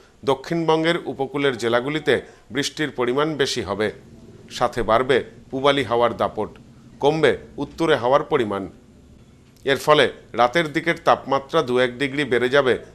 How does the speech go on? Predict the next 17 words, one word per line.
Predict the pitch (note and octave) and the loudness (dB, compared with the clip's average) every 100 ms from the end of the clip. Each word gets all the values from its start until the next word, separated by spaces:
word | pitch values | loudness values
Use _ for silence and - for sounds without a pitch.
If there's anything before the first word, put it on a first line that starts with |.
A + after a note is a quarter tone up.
| - | -4
দক্ষিণবঙ্গের | C3 C3 - C3+ A#2 A#2+ D3 D3 | -4 -4 -6 -2 -2 -2 -4 -2
জেলাগুলিতে, | B2+ G2+ F#2+ G2 G#2 G#2 - - - - - - | 0 0 -4 -6 -2 -2 -2 -18 -20 -20 -20 4
তবে | D3 A#2+ - - G2+ | 4 4 0 -14 -8
দিনের | A2+ D3 F3 F3 | -2 2 2 4
তাপমাত্রা | D#3 - D3+ D3 - | 2 4 0 0 -4
স্বাভাবিকের | E3 C3+ A#2+ C#3+ - D3 - | -2 0 0 -2 -2 -4 -4
থেকে | D3 D#3+ | -6 -2
নিচেই | B2 B2 D3 | -2 -2 -4
থাকবে | C#3+ C3 A#2+ C3 | -2 -6 -2 -4
বলে | C3+ C#3+ | 0 0
জানা | A2+ G2+ | 0 -2
গেছে। | G2 G2 A2+ - - _ _ _ _ _ | -4 -4 -6 -6 -12 _ _ _ _ _
বৃহস্পতিবার | G#2+ B2 C#3 - C#3 C#3+ D3 B2 | -2 -2 -2 -4 -6 2 2 2
দিনভর | B2 B2+ A#2+ B2+ - - _ - | -4 -4 0 -2 -2 -12 _ -8
বৃষ্টির | B2+ - C#3+ C3 | -6 -4 -4 -4
পূর্বাভাস | C3 A#2 B2 A2+ A#2 | -2 0 0 0 -4
দিয়েছে | A2 C3+ C#3 B2+ | -2 -4 -2 -2